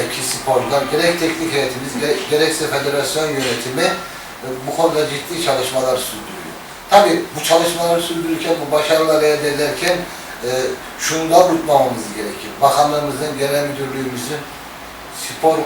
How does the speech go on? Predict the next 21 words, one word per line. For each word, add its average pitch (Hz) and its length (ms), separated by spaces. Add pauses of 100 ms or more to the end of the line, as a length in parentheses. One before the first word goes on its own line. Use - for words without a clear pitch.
kulüp 139 320
başkanlarımızın, 131 1080 (320)
antrenörlerimizin, 131 1120 (420)
sporcularımızın, 123 1040 (320)
herkesin 165 460 (100)
ciddi 147 280 (100)
emekleri 110 540
var. - 120 (300)
Herkesin 175 540
bu 160 40 (100)
emeklerinden 156 720
dolayı 147 240 (160)
öncelikle 143 400 (120)
teşekkür 131 460
etmek 104 320
istiyorum. - 400 (260)
İki - 180
bin 160 160
altı 156 240
iki - 180
bin 151 120